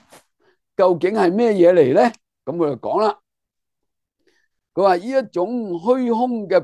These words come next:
本性就係無障為性。即係話佢嘅性呢，佢個本質，虛空嘅本質就係無障礙、無障作為本質，所以無障為性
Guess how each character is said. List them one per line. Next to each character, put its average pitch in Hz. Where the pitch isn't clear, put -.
本 156
性 180
就 180
係 175
無 135
障 165
為 120
性。 143
即 160
係 -
話 135
佢 143
嘅 156
性 160
呢， 247
佢 143
個 151
本 143
質， -
虛 185
空 190
嘅 165
本 151
質 214
就 165
係 165
無 127
障 185
礙、 165
無 127
障 175
作 170
為 117
本 143
質， 220
所 156
以 143
無 107
障 143
為 -
性 147